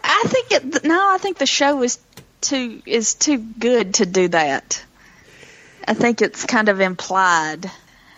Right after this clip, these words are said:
Just like, you know, skipping ahead, but the third episode about the substitute teacher, how, um,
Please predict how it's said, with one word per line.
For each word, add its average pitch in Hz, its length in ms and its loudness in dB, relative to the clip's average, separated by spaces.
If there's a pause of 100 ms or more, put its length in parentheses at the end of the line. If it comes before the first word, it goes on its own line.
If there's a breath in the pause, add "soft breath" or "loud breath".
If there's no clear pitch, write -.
(120)
Just 254 280 2
like, 240 840 0 (720)
you 233 120 -4
know, 196 360 0 (100)
skipping 220 460 -2
ahead, 214 400 -2
but 202 160 -4
the 196 100 -2
third 233 280 0
episode 196 460 0
about 180 300 -2
the 156 180 -2
substitute 202 640 -2
teacher, 208 520 0 (720 loud breath)
how, 202 600 2
um, 170 500 -4